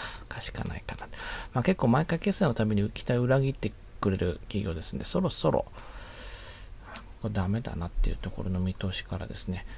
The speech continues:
えー、ポジティブサプライズ的な形、もしくは悪抜け、えー、感が出てくるかなというふうに期待しております。そんなところでした。では、えーと、チャートだけ確認しておきましょうね。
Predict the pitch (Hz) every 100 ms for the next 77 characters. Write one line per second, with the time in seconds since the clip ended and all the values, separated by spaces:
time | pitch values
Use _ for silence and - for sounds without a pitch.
0 | - - - 202 - 214 110 104 107 107
1 | - 104 110 104 104 - 101 104 104 101
2 | - - 104 104 - - - 113 113 120
3 | - - - - - 110 - 95 90 98
4 | 101 95 101 90 101 107 104 90 90 92
5 | 60 - 95 90 - - 107 120 143 -
6 | - 127 123 113 110 104 110 95 - 92
7 | - - - - - - - - 147 139
8 | 107 - - 110 110 110 151 - 90 -
9 | - - - 160 156 - 151 143 139 -
10 | 123 90